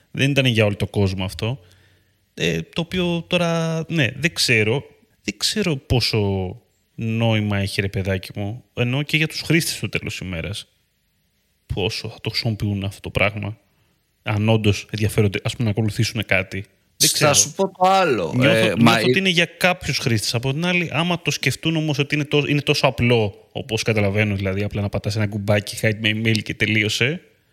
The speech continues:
Speaker 1: μπορεί
Speaker 2: Μα
Speaker 1: να το
Speaker 2: αυτή
Speaker 1: κάνουν
Speaker 2: είναι,
Speaker 1: έτσι κι αλλιώς.
Speaker 2: αυτή είναι η λογική, ρε. Σε σκέψου, δηλαδή, ότι απλά ενε-, ενεργοποιείς το κουμπί email mask, ξέρω εγώ, κλει-, κρύψε το email μου. Εσύ
Speaker 1: Μμμ.
Speaker 2: γράφεις το δικό σου email, αλλά εν τέλει συμπληρώνεται κάποιο άλλο. Οκ, random, ε,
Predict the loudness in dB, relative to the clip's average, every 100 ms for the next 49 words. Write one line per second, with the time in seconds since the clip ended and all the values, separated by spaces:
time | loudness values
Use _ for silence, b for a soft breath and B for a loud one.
0 | b b b b b b -8 2 4 4
1 | 4 2 2 2 4 6 4 4 2 2
2 | 4 2 2 -2 -4 0 2 4 4 2
3 | -2 -6 -2 0 0 0 0 0 2 0
4 | 0 0 0 2 0 0 2 2 2 2
5 | 2 2 -2 B B B 2 4 2 0
6 | 2 2 2 2 4 4 4 2 0 4
7 | 4 4 4 4 4 4 4 4 2 2
8 | 0 2 2 2 2 2 2 2 4 2
9 | 2 4 6 4 2 0 0 2 2 4
10 | 2 2 2 2 2 0 0 0 2 2
11 | 2 2 0 -2 -2 0 2 2 2 2
12 | 2 2 2 0 0 2 2 2 -4 -10
13 | -12 B B _ _ -6 -2 0 2 2
14 | 2 2 0 2 2 0